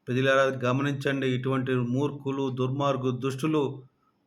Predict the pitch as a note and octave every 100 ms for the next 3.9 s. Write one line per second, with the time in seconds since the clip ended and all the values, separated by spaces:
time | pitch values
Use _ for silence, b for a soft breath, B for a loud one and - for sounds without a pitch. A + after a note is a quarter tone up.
0 | - C3+ C3+ D3 C#3+ C#3+ D3 C#3+ C3+ D3
1 | C#3+ D3 D3 C#3+ A#2 - - _ _ _
2 | A#2+ C3 D3 C#3+ D3 C#3+ D3 D#3 C3+ C#3
3 | D3 D3+ D3 D3+ D3+ D3+ C3 B2+